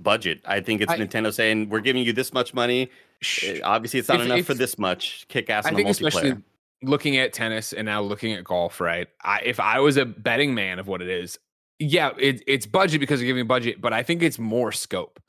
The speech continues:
Speaker 2: Where I bet what they're saying is, "Hey, we have a mainstream success on our hands, the Nintendo Switch, right? We have, you know, broken past just the mainstream, just the Nintendo fan.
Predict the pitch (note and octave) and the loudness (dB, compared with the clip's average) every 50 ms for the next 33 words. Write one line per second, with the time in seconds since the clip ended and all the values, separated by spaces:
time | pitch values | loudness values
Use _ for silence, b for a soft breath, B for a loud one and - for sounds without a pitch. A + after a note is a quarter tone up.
0 | _ _ _ _ _ _ _ - A#2+ B2+ B2+ B2 A#2 - - - D#3+ - E3+ E3 | _ _ _ _ _ _ _ 0 2 4 4 2 0 0 0 0 0 2 0 2
1 | C#3+ D3+ C#3+ - C#3+ B2+ B2 A#2 A2+ A2 - - D#3+ D#3 C3+ G2 E2 - b b | 2 2 2 2 0 0 0 0 -2 -4 -2 0 2 2 2 0 -2 -10 b b
2 | b b b - A#2 B2 D3 F3 F3+ F#3+ F#3 D3+ C3+ B2+ C3+ C3+ - - C#3 C#3 | b b b -2 0 2 4 4 4 2 2 2 0 0 -2 -4 -4 -4 -4 -4
3 | B2+ - C#3 B2 - C3 A2+ A2 - A2 G2 F#2+ F#2+ G2+ F#2+ F#2+ F#2 - - G#2+ | -4 -4 -6 -4 -2 -2 -2 -2 -4 -6 -6 -4 -6 -6 -8 -8 -10 -12 -10 -8
4 | G2 F#2+ F#2+ G2 - G2+ F2 E2 E2+ F2 - - - D#2+ C#2+ - - - G#2 F#2+ | -8 -6 -8 -8 -8 -8 -8 -6 -6 -6 -6 -8 -8 -10 -10 -10 -8 -4 -2 0
5 | F#2 G2 - A2 A#2 A2+ A2 B2 A2+ A#2 A#2+ A#2+ A2 - A#2 A#2+ A2+ G2+ G2+ G2+ | 0 0 0 -2 -2 0 2 2 2 2 0 -2 -6 -8 -4 -2 0 0 -2 -2
6 | G2 A2+ B2 A2+ B2 A#2+ D3+ D3 C3 - A2 G#2 G#2+ A2 - - - - A2+ G#2+ | 0 0 0 0 2 0 0 -2 -2 0 0 0 0 0 -2 -4 -4 -2 -4 -4
7 | - - - B2+ B2 B2 A#2+ B2 B2 - - G#2+ G#2 G#2 G#2 G#2+ - A2 G#2 - | -2 0 0 0 2 2 0 0 -2 -4 -4 -2 -2 -2 -2 0 0 0 -2 -2
8 | - - A2+ A2+ G#2+ G#2 - B2 A#2+ A2+ G2 F#2+ G2 - - G#2 G#2+ F#2+ D#2 D2 | -2 -6 -6 -4 -4 -4 -4 -4 -4 -2 0 -2 -2 0 0 0 0 0 -4 -6
9 | - | -12